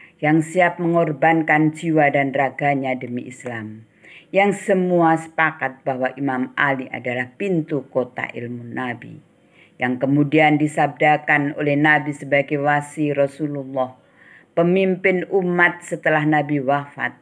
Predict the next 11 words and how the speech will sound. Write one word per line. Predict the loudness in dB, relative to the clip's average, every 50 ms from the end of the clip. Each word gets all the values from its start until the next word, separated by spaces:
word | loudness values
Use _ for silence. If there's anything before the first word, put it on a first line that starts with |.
| _ _ _ _ _ -20 -20 _ _ _ -8
yang | -8 -8 -8
sangat | -10 -6 -2 0 2 2 2 2 2 0 -2 -8 _ _ _ _
diwarnai | -8 -4 -4 0 2 2 2 2 2 0 2 4 4 4 4 2 0 -4
dengan | -6 -6 -4 -4 -4 -6 -4 _
penentangan | 2 2 2 2 2 -2 0 0 2 2 2 0 -2 -4 -4 -4 -2
dan | -2 -2 -4 -4 -6
pergolakan. | -8 -8 -10 -10 -10 -10 -8 -8 -6 -6 -8 -8 -8 -10 -12 -10 -10 -12 -14 -18 -20 _ _ _ _ -20 -20 -20 -20 -20 -20 _
Namun | _ 0 2 2 2 2 2 2 4 2 2 2 2 2 2
dalam | 2 2 2 2 2 0 -2 0
hal | 0 0 0 0
ini, | -2 -4 -4 -2 -2 -4 -6 -8 -12